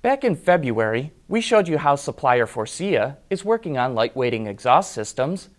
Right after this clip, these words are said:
and here's another solution from the company. This time around, it's aiming to reduce the size of mufflers with an adaptive valve. It's a self-adjusting valve located just in front of the muffler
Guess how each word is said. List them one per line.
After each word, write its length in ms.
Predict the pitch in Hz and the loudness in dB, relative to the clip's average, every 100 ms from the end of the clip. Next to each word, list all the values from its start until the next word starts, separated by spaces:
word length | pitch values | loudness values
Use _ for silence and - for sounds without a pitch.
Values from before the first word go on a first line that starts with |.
| _ - | _ -6
and 120 | 190 | -4
here's 260 | 233 240 233 | 0 2 2
another 320 | 220 262 262 | 2 2 2
solution 500 | - 170 151 143 127 | 2 2 2 0 -4
from 200 | 135 120 | -4 -4
the 80 | 113 | -4
company. 520 | 117 110 101 98 98 _ _ _ _ _ - | -4 -4 -6 -10 -14 _ _ _ _ _ -6
This 180 | 285 - | -4 -4
time 260 | 135 120 | -4 -2
around, 380 | 110 104 104 113 - - | -2 -4 -6 -6 -8 -6
it's 160 | 151 - | -4 -4
aiming 320 | 180 208 208 | -4 -2 -4
to 140 | 175 | -4
reduce 360 | 123 117 120 127 | -6 -4 -6 -6
the 100 | - | -8
size 380 | - 120 113 110 | -4 0 0 -2
of 140 | 98 | -4
mufflers 560 | 131 208 214 110 143 - _ _ | 2 2 2 -2 -2 -6 _ _
with 180 | 135 175 | -4 0
an 120 | 202 | 2
adaptive 520 | 185 123 101 - 156 | 2 0 -2 0 0
valve. 540 | 143 220 240 117 101 - _ _ _ _ _ - | 6 6 8 4 -2 -16 _ _ _ _ _ -4
It's 160 | 185 | -2
a 60 | 202 | -2
self-adjusting 800 | - 269 269 147 143 127 135 117 | 4 2 2 0 2 0 -4 0
valve 340 | 107 110 147 - - | 2 4 2 -8 -2
located 500 | 160 226 220 180 147 | 2 2 2 0 0
just 300 | 175 196 - | 0 0 -2
in 100 | 139 | -4
front 220 | - 135 | 0 0
of 120 | 113 | 0
the 80 | 113 | -2
muffler 580 | 110 156 - 104 110 | 2 2 0 -6 -6